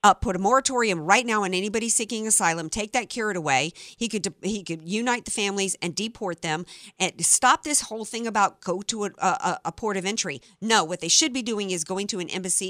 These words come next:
in, in their country. They don't need to be coming to our borders, because do we not, you, uh, uh, uh,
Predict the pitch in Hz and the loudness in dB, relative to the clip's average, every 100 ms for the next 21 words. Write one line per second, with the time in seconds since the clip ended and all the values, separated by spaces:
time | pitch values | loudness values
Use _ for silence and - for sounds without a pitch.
0 | - 170 - 180 165 170 - 196 - - | -6 -8 -6 -6 -4 -6 -6 -6 -6 -8
1 | - _ _ _ _ _ 202 226 214 240 | -16 _ _ _ _ _ 2 2 4 0
2 | 262 269 254 269 226 190 175 - - - | 0 -2 -2 -2 2 2 2 -4 -2 0
3 | 269 220 202 196 208 139 - - - 208 | 4 2 2 0 -2 -4 -6 -8 -6 -4
4 | 214 190 165 262 285 302 285 269 165 120 | -2 -2 -2 -2 -2 -2 0 0 0 -2
5 | - _ _ _ 185 208 214 - 190 170 | -8 _ _ _ -4 -2 -2 0 2 2
6 | - 196 - 180 165 - 131 | 2 -2 -4 -6 -8 -14 -16